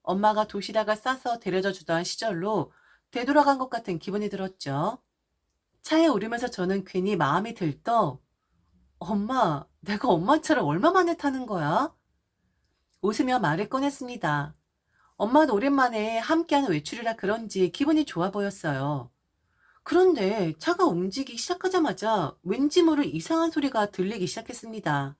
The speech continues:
처음엔 그냥 오래된 차라서 그런가 보다 했지만 주행을 조금 더 하다 보니 뒷자리 쪽에서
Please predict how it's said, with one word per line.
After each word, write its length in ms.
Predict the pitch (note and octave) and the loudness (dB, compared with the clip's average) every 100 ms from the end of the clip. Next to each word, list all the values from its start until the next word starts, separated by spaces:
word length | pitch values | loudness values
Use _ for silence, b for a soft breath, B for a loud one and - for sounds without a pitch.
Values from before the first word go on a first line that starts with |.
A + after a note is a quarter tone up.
| _ _ _ _ _ _ _ _ _ | _ _ _ _ _ _ _ _ _
처음엔 320 | - D4+ D4 | 2 4 4
그냥 540 | C4+ G3+ E3+ E3 F#3 E3+ | 2 0 4 4 4 2
오래된 420 | E3+ G3+ B3 A#3 | 2 2 0 -6
차라서 560 | A3 C#4 C#4 C#4 G#3 G#3 | -4 -2 0 0 -2 -2
그런가 360 | - F#3+ G#3 G#3+ | 0 -2 0 0
보다 220 | E3+ D3+ | 0 -2
했지만 760 | G3+ - A3+ F#3+ F3+ F3 C3+ - _ _ _ _ | -4 -8 -4 0 2 2 -2 -8 _ _ _ _
주행을 500 | - B3 D#4+ F4 E4+ | -8 2 4 4 0
조금 300 | - C#4+ C#4+ | -2 -2 2
더 100 | C#4+ | 2
하다 220 | D#4+ E4 | 2 0
보니 300 | C4 A#3 A#3 | -2 -6 -10
뒷자리 440 | - - D#4+ D#4+ | -12 -4 0 0
쪽에서 680 | - A#3 G3 - A#3+ F#3+ B2 | -2 -6 -6 -4 0 0 -2